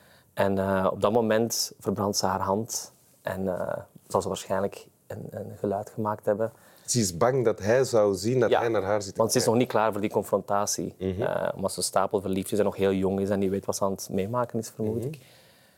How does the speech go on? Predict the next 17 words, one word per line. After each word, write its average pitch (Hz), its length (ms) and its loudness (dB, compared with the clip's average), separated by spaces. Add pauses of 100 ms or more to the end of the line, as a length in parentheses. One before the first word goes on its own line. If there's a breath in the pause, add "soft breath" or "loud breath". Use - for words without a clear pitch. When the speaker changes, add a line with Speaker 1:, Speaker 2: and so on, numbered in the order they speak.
(140 soft breath)
Speaker 1:
En, 110 240 2
eh, 101 220 4
ze 92 120 2
heeft 110 160 2
schrik - 240 0
wat 123 140 2
er 110 60 -2
zou 107 140 2
gebeuren, 107 540 2 (180)
eh, 95 260 -8 (340)
als, - 260 -4
eh, 90 200 2 (760)
als - 160 -4
hij 92 100 -2
haar 98 160 0
zal 95 180 -2
zien. 101 380 -6